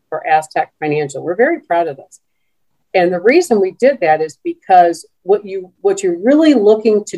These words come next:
do to accomplish is to be able to put as much of the equipment in the vehicle as possible, as many air movers, D Qs, et cetera. But then also, and these, these will lock, these shelves will lock both up and down. But what makes them unique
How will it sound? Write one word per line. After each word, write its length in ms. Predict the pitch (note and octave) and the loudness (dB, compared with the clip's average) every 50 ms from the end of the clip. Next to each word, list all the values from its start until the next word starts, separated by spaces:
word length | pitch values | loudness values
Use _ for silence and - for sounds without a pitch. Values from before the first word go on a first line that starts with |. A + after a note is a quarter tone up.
| E3 - | -10 -4
do 260 | - G3+ F#3+ F3 E3+ | -2 0 0 0 -2
to 180 | - - D#3+ D3 | -4 -8 -8 -8
accomplish 600 | D3 - _ - G3+ G3 F#3+ F#3+ - C#3 C#3+ C#3+ - _ _ _ _ | -8 -8 _ -4 -4 -4 -2 0 0 0 0 -2 -8 _ _ _ _
is 140 | - F3 E3+ | -4 -4 -2
to 120 | E3+ G3 F#3+ | 0 -2 0
be 140 | F#3+ G3 | 2 2
able 200 | G3+ F#3+ F#3 F3+ | 2 2 2 -2
to 60 | F3 - | -4 -2
put 140 | - F#3 | -4 -2
as 160 | F3 E3+ E3+ - | -2 -4 -4 -4
much 340 | F#3 F#3 G3+ A3+ A3+ A3 | -2 0 0 0 -2 -2
of 160 | - G3 F3 - | -4 -8 -6 -4
the 160 | F3 D#3 D#3 | -4 -4 -4
equipment 540 | D3+ - - A#3 G#3+ G#3+ G#3+ G3+ G3 G3 - _ | -6 -6 -4 -6 -4 -2 -2 -4 -4 -4 -6 _
in 260 | - G#3 G#3 G#3+ G#3 | 0 0 0 0 -2
the 60 | F#3 F3 | -6 -6
vehicle 520 | D#3+ F3+ F#3 F#3+ F#3+ - G#3+ G#3+ G#3 G#3 - | -6 -6 -6 -6 -6 -6 -6 -6 -6 -6 -6
as 180 | E3 E3 E3 E3 _ _ - | -8 -8 -8 -10 _ _ -4
possible, 580 | G#3 F#3+ F#3 F3+ - - C#3 C3 C#3+ - - _ _ - | -2 -2 -2 -2 -6 -8 -8 -8 -8 -10 -12 _ _ -8
as 140 | E3 D3+ F3 | -6 -2 0
many 320 | F3+ F#3+ G3+ G3+ F#3+ F#3 | 2 4 4 4 4 2
air 120 | F#3 F#3+ F#3+ | 2 0 0
movers, 380 | F#3 F#3 F3 F#3 F3+ F3+ F3+ | 0 -2 -2 -2 -4 -6 -6
D 220 | - - F3+ F3 F3 | -6 -8 -8 -6 -6
Qs, 160 | F3 E3 - | -8 -10 -10
et 100 | D3+ - | -8 -2
cetera. 340 | - F#3 E3 D3 D3 C#3+ - _ _ _ _ _ _ _ _ _ | 0 0 0 0 -2 -6 -8 _ _ _ _ _ _ _ _ _
But 420 | - B3+ C4 A#3+ G3 F3+ F3+ - - _ _ _ _ _ _ | 4 6 6 6 6 4 2 2 -2 _ _ _ _ _ _
then 300 | _ F3 G3 G3+ G3 G3 | _ 0 0 2 2 0
also, 400 | - - G#3 G#3 G#3 - - G3 | -2 -2 -2 -2 -2 -2 -2 -4
and 120 | F#3 F#3+ G3+ | -2 -2 -2
these, 280 | A#3+ B3+ B3 B3 - _ _ _ _ | -4 -4 -4 -8 -12 _ _ _ _
these 260 | - A3+ A#3 A#3+ A#3 - | -8 -6 -6 -6 -6 -6
will 200 | G3+ F#3+ F3 D#3+ | -4 -4 -4 -4
lock, 380 | D#3+ D#3 D3+ D#3 F3 G3+ A3 _ - | -4 -2 -2 -2 -2 -4 -8 _ -10
these 140 | E3+ D#3 - | -10 -8 -4
shelves 260 | - G3 F#3+ F#3+ - - | 0 0 0 0 -2 -6
will 100 | D#3+ D#3 | -6 -2
lock 260 | D#3 D#3 E3+ F3+ _ _ _ _ _ - | -2 -2 -2 -4 _ _ _ _ _ -2
both 240 | F3 D#3 D3+ D3+ _ - | -2 -2 -2 -4 _ 0
up 180 | F3+ E3+ - F#3 | 0 0 0 -2
and 200 | F3+ E3+ D#3+ D#3+ | -4 -4 -4 -6
down. 340 | D#3+ D#3+ D#3+ E3+ F3+ G4 - _ _ _ _ _ _ | -6 -6 -6 -6 -8 -10 -12 _ _ _ _ _ _
But 340 | - - - G#3 G3 - - | -8 -2 0 2 2 2 0
what 160 | G#3+ A3 A3 | -2 -2 0
makes 300 | G#3+ A3 A#3 A#3+ A#3 - | 2 2 2 2 0 -4
them 220 | - G#3+ G#3 G3+ F#3+ E3 | -4 -2 -2 -2 -4 -6
unique 640 | F3 F3 F3+ F#3+ B3 B3 B3 C#4+ B3+ G#3 - _ | -8 -10 -8 -8 -8 -8 -6 -6 -6 -6 -8 _